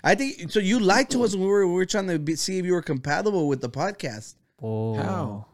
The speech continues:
Speaker 1: 'Cause we asked you if your horoscope would match
Speaker 3: I'm an
Speaker 1: with
Speaker 3: Aquarius.
Speaker 1: ours.
Speaker 3: I'm Aquarius.
Speaker 1: But this says that you're not an
Speaker 2: But you're
Speaker 1: Aquarius.
Speaker 2: not an
Speaker 3: Go
Speaker 2: Aqu-
Speaker 3: back. Go look. Press back
Speaker 1: That
Speaker 3: one
Speaker 1: one
Speaker 3: time.
Speaker 1: says January twenty-three.
Speaker 3: No, but
Speaker 1: Oh,
Speaker 3: that's,
Speaker 1: that's
Speaker 3: that's
Speaker 1: today.
Speaker 3: today.
Speaker 1: <laughs>
Speaker 3: Okay, what does it say? January twentieth. Look, this is a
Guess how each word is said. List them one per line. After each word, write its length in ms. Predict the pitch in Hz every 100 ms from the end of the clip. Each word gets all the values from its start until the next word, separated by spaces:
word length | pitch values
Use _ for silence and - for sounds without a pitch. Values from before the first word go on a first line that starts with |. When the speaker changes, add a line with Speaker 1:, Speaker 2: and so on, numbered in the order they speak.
| -
Speaker 1:
'Cause 220 | 190 196
we 140 | 208
asked 240 | 208 214 -
you 120 | 220
if 60 | 190
your 140 | 185
horoscope 640 | 175 202 208 - 190 165
would 160 | 165 151
match 300 | 147 165 165
Speaker 3:
I'm 60 | 175
an 40 |
Speaker 1:
with 60 | 165
Speaker 3:
Aquarius. 320 | - 156 220
Speaker 1:
ours. 340 | 165 120 113 -
Speaker 3:
I'm 160 | 131
Aquarius. 460 | 170 - 226 208 127
Speaker 1:
But 160 | 196
this 180 | 196 208
says 200 | - 208
that 140 | 202 190
you're 120 | 190
not 240 | 175 220
an 100 | 254
Speaker 2:
But 80 | 151
you're 80 | 120
Speaker 1:
Aquarius. 160 | 123 117
Speaker 2:
not 100 | 143
an 60 | 160
Speaker 3:
Go 40 | 170
Speaker 2:
Aqu- 40 |
Speaker 3:
back. 320 | 190 185 98
Go 180 | - 156
look. 300 | - 120 139
Press 160 | - 151
back 220 | 147 147
Speaker 1:
That 160 | - 180
Speaker 3:
one 80 | 254
Speaker 1:
one 80 |
Speaker 3:
time. 60 | -
Speaker 1:
says 180 | 294 190
January 800 | 147 180 220 220 214 202 185 151 -
twenty-three. 540 | - 170 143 147 165
Speaker 3:
No, 240 | 120 131 127
but 140 | 107
Speaker 1:
Oh, 20 | 139
Speaker 3:
that's, 120 | 135 131
Speaker 1:
that's 40 |
Speaker 3:
that's 180 | 135 117
Speaker 1:
today. 420 | 113 113 107 104 101
Speaker 3:
today. 200 | 98 101 -
Speaker 1:
<laughs> 80 | 107
Speaker 3:
Okay, 240 | 110 107
what 100 | 107
does 120 | 113
it 40 | 104
say? 240 | 104 92 -
January 340 | - 120 139 135
twentieth. 380 | - 139 107 120
Look, 200 | 131 101
this 200 | 143 -
is 60 |
a 160 | 156 139